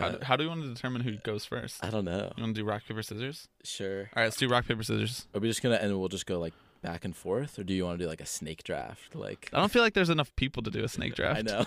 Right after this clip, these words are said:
Speaker 2: We should probably just go
Speaker 1: <laughs> Me,
Speaker 2: back.
Speaker 1: me, me, you, you, me, me.
Speaker 2: <laughs> We're just taking two at a time. <laughs> Yeah, no, we're just going back and forth, my guy. <laughs>
Speaker 1: All right, rock, paper, scissors.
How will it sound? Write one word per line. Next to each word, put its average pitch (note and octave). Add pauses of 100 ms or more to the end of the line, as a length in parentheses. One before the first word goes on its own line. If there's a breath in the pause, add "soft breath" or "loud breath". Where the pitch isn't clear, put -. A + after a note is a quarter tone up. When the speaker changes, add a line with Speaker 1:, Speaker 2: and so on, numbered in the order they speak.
Speaker 2:
We C#3+
should E3+
probably D3+
just C#3+
go D3+
Speaker 1:
<laughs> -
Me, D#3+
Speaker 2:
back. C#3
Speaker 1:
me, C#3
me, C#3
you, D3+
you, D3+
me, D#3+
me. D#3+
Speaker 2:
<laughs> -
We're A#3
just A#3+
taking F#3+
two -
at D#3+
a E3
time. -
<laughs> - (880 loud breath)
Yeah, D3
no, C#3+
we're C#3+
just -
going F3+
back C3
and C3+
forth, C3
my A#2
guy. C#3 (140)
<laughs> -
Speaker 1:
All C4+ (400 loud breath)
right, G2
rock, A2
paper, G#2+
scissors. G2